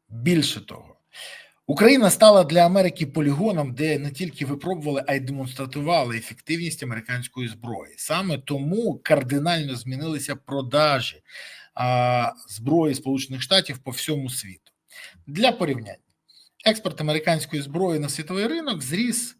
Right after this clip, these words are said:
більше, ніж вдвічі. А якщо в двадцять другому році це було сто тридцять вісім мільярдів, то в дві тисячі двадцять четвертому триста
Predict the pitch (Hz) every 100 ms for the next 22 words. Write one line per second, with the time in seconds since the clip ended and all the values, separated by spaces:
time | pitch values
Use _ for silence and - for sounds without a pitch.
0 | - 117 123 165 208 190 123 135 135 -
1 | - 127 123 127 151 139 123 - - -
2 | - - - - 147 165 277 202 190 208
3 | - 160 175 156 156 165 180 156 - 143
4 | 135 127 - 156 147 156 143 - 165 156
5 | 156 - 139 165 226 147 131 117 117 101
6 | 98 _ _ _ _ _ _ 175 170 160
7 | - - 117 160 165 165 - - 147 123
8 | 147 123 131 - - _ - 135 202 220
9 | - 120 110 _ - 208 226 214 - 123